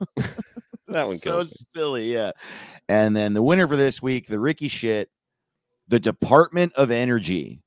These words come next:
Speaker 2: Oh my God.
Speaker 1: Ah, chef's kiss.
Speaker 2: I love it.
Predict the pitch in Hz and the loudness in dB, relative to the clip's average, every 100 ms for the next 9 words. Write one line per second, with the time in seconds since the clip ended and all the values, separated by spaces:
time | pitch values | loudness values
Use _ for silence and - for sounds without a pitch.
0 | _ 98 98 76 65 73 71 64 143 165 | _ -6 -4 -6 -10 -10 -10 -4 2 4
1 | 165 127 - _ - - - - 175 165 | 4 2 -6 _ -20 -16 -14 -2 2 2
2 | - - - 214 143 - - 85 90 95 | 0 -4 2 4 2 -6 -10 -6 -4 0
3 | 101 78 60 | 0 -2 -12